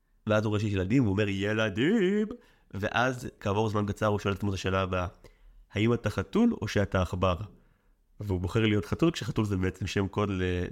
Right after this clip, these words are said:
להגון וג'נטלמן ומכובד, והוא הופך בעצם להיות ההורה החורג הטוב היחיד בהיסטוריה של דיסני. והוא מאמץ את זה כאילו כמעט מיד, זאת שאלה,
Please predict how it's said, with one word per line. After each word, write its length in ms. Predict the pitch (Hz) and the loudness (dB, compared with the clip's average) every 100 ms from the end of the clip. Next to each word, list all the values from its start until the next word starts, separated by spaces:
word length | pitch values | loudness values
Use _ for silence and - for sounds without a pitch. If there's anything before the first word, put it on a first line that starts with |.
| 95 90 87 90 101 - | -2 -2 -4 -8 -10 -6
להגון 460 | 98 95 110 104 90 | -4 0 2 2 2
וג'נטלמן 580 | 95 101 104 104 98 92 | 0 0 0 0 0 -2
ומכובד, 440 | 92 95 104 170 208 - - _ _ _ - | -2 -2 2 2 0 -10 -20 _ _ _ -12
והוא 340 | 95 98 101 - _ | -6 -2 -4 -6 _
הופך 280 | 98 - 131 | -4 0 2
בעצם 260 | 135 - | 0 0
להיות 220 | 110 117 - | 0 0 -2
ההורה 460 | 110 98 98 95 113 | -6 0 0 2 0
החורג 360 | 123 110 104 110 - | -2 -2 0 -2 -6
הטוב 320 | 98 117 117 | -2 0 2
היחיד 480 | 110 101 95 - 113 | 2 0 0 -2 0
בהיסטוריה 500 | 95 90 - 98 90 | 0 0 0 0 2
של 100 | 92 | 0
דיסני. 320 | 95 110 92 - _ _ _ - | -2 -2 -4 -6 _ _ _ -12
והוא 240 | 98 101 | -2 2
מאמץ 380 | 92 95 107 113 | 4 4 2 0
את 80 | 127 | -2
זה 100 | 127 | -4
כאילו 280 | - - 98 | -4 -4 -2
כמעט 520 | - 98 - 131 - | 2 2 2 -4 -2
מיד, 540 | 107 95 95 110 98 87 | -2 0 4 4 2 -2
זאת 100 | 87 | -6
שאלה, 320 | - 98 | -2 0